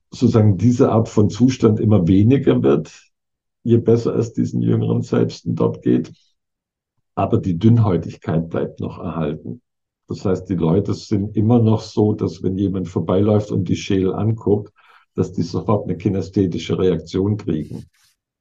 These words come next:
Ja, während Leute, die so, sagen wir mal, Power haben, die sehen halt jemand, der komisch guckt.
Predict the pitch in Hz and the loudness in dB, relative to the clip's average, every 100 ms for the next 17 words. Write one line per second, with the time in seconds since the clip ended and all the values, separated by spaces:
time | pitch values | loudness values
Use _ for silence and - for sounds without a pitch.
0 | _ _ _ 92 95 95 - _ _ - | _ _ _ -8 -8 -8 -16 _ _ -4
1 | 90 92 85 85 95 104 82 92 87 - | -2 -2 -2 0 0 0 -2 -4 -4 -4
2 | 92 92 95 92 90 87 82 85 - - | -2 -2 -2 -2 -4 -2 -2 -2 -6 -16
3 | _ _ 104 92 113 107 104 101 98 104 | _ _ -4 0 2 2 0 -2 -6 -12
4 | _ _ _ 110 - 95 95 95 98 87 | _ _ _ -4 0 0 0 -2 -2 -2
5 | 90 90 82 95 82 - - 113 - - | -2 -4 -2 -2 -4 -8 0 0 0 -10